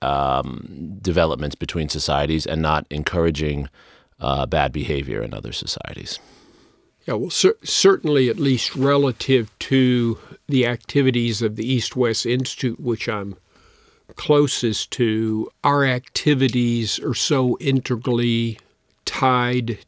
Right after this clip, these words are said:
Speaker 2: to the mission of conflict avoidance and conflict resolution that it would be hard to com-, contemplate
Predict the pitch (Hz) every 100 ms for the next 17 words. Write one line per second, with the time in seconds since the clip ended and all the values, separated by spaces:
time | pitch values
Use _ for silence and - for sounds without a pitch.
0 | _ - - 135 123 120 120 - _ _
1 | _ _ _ 135 127 135 131 - 123 117
2 | - 120 117 113 113 - 131 123 120 -
3 | 120 - 117 117 117 117 107 - 117 -
4 | 127 120 - 117 - 120 113 113 117 120
5 | 120 - 110 113 110 113 123 120 117 101
6 | 135 127 113 - 127 117 113 - - 139
7 | 123 - - - 156